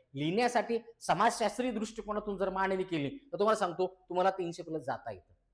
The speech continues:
आम्ही जेव्हा एखाद्या प्रश्नाचं उत्तर वाचतो, एखादा प्रश्न, आ, आ,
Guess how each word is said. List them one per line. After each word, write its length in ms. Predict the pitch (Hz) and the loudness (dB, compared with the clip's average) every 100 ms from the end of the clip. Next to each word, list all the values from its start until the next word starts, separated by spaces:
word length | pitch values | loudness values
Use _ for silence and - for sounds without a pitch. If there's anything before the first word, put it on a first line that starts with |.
| _ _ | _ _
आम्ही 200 | 135 165 | -4 -2
जेव्हा 180 | 185 190 | 2 2
एखाद्या 260 | 190 185 180 | 2 0 0
प्रश्नाचं 420 | 185 185 180 180 | -2 -2 -2 0
उत्तर 280 | 196 214 226 | -2 2 2
वाचतो, 420 | 170 147 - 135 | 4 0 -4 -6
एखादा 280 | 143 156 160 | -4 -4 -4
प्रश्न, 440 | 156 151 165 165 160 _ _ | -4 -4 -4 -4 -6 _ _
आ, 240 | 131 135 | -2 0
आ, 280 | 143 85 - | 0 -4 -6